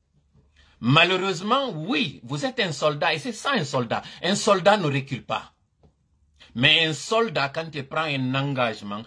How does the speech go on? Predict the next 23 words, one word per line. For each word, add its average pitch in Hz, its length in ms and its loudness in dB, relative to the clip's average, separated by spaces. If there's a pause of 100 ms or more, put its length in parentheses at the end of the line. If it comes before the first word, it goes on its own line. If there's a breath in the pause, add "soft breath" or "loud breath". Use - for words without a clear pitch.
(160 loud breath)
il 135 180 0
doit 147 260 6
prioriser 147 640 -2
le 113 120 -2
pays 135 400 -2
par 123 180 -2
rapport 113 300 -2
à 107 100 -6
ses 98 320 -10
intérêts 104 380 -6
personnels. 90 600 -12 (840 loud breath)
Votre 185 540 6
discours, 214 1000 0 (260 soft breath)
le 143 260 4
cinq, 214 420 2 (340 loud breath)
est 196 220 0
en 170 160 4
déphasage 160 840 2 (220)
complet 151 600 -2 (640 soft breath)
avec 147 340 2
les 131 380 2
actes 147 240 -2
d'aujourd'hui. 101 600 -8